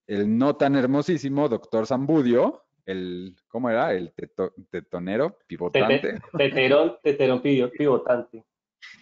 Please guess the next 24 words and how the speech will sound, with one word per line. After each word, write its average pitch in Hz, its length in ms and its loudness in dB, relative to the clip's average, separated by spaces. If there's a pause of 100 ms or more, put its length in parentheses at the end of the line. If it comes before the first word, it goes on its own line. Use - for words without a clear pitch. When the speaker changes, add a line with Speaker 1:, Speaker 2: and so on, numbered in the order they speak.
(140)
Speaker 1:
El 98 120 -4
teterón 117 460 2
pivotante. 151 760 2
Si 123 160 -6
no 143 120 0
saben 143 160 2
qué 139 100 0
es 131 100 -2
el 120 120 -4
teterón 113 360 -2
pivotante, 131 760 -2
escuchen 110 720 -6 (480)
la 95 220 -6
plática 107 460 -4
que 92 100 -8
tuvimos 101 380 -6
ayer. 123 380 2 (580)
¿De 90 180 -6
qué 123 160 0
era? 120 160 4
La 120 160 0
plática 104 400 -2
del 90 140 -4
teterón, 92 520 -4